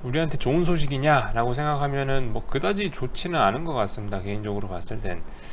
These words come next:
유로존이 좀 긴축을 해줘야 달러가 약세가 전환이 되는데 유로존에서 자꾸 돈을 풀면 달러 강세가 될 수 있겠죠. 좀 우리한테는 별로 안 좋은 것 같고요.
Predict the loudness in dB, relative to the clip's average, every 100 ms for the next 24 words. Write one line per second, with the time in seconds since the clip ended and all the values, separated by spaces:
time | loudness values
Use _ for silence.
0 | -10 -4 2 2 2 0 -2 -4 -2 -2
1 | -2 2 2 4 6 6 4 4 2 4
2 | 6 8 6 4 2 2 6 8 6 2
3 | -2 -2 -2 -2 -2 -2 0 0 0 0
4 | 0 0 0 -4 -6 -6 -4 -4 -4 0
5 | 2 0 0 0 2 0 0 0 0 0
6 | 0 0 -2 -4 -6 -2 -2 -2 -2 -2
7 | -2 -4 -4 -6 -6 -2 0 2 0 -2
8 | -2 -2 -2 -2 -2 -2 -2 -6 -8 -4
9 | -2